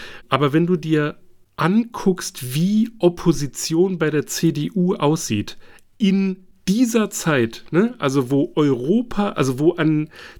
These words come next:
der Außengrenze Europas, in Anführungszeichen, gerade ein Krieg tobt, der einfach,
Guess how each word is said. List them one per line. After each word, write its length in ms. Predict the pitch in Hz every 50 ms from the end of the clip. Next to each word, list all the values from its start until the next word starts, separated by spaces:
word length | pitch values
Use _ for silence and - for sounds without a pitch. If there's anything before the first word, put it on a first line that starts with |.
| - -
der 260 | 139 131 - - -
Außengrenze 1040 | 156 185 226 254 240 - - 214 185 - - - 185 190 226 226 226 - - 180 -
Europas, 800 | - 165 156 147 - 143 156 180 175 - - 113 107 104 - -
in 100 | 117 117
Anführungszeichen, 800 | - 113 113 113 - 127 117 113 113 - - 117 117 123 117 139
gerade 440 | 120 123 113 127 139 165 170 165 -
ein 200 | 156 151 143 -
Krieg 480 | - - - - 202 226 226 226 -
tobt, 520 | - - 120 110 113 143 170 - - - - - - - - - - - - - -
der 440 | 143 143 165 185 190 196 202 196 180 - - - - - - - - - -
einfach, 600 | 156 170 196 185 - 208 196 185 - - - -